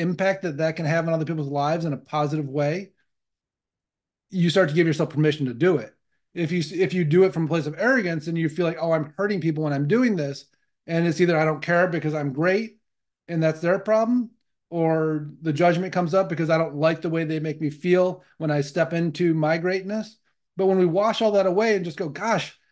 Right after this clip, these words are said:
this is important. Like, we all have gifts and we gotta figure out what they are and be in them if we really wanna be in our fulfillment." And, uh, and if we minimize them, it doesn't happen.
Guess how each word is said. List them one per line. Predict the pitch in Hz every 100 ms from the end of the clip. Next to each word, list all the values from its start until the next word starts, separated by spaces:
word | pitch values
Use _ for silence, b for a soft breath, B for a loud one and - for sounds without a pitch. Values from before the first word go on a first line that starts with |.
| _
this | 226
is | 254
important. | 269 - - 190 277 151 -
Like, | 135 131 127 - b
we | 151 190
all | 247
have | 220 190 151 120
gifts | 147 180 127 - - -
and | 156
we |
gotta | 151 180
figure | 175 202 185
out | 185
what | 185
they | 190
are | 170 151 147 143 b -
and | 151 135
be | 180
in | 185
them | 160 151
if | 147
we | 156
really | 151 156 175
wanna | 151 151
be | 143
in | 147
our | 135
fulfillment." | 131 131 - 180 151 117 - _ _ _ _ _
And, | 156 151 151 151 151
uh, | 151 147 147 151 151
and | 160 151 147 135 - -
if | 170 165
we | 180 165 - - _ _ _ _ _ _ _ _ -
minimize | 170 160 175 202 214 220 190
them, | 226 247 233 _ _ _ _ -
it | 160
doesn't | 160 160 156
happen. | 156 196 240 240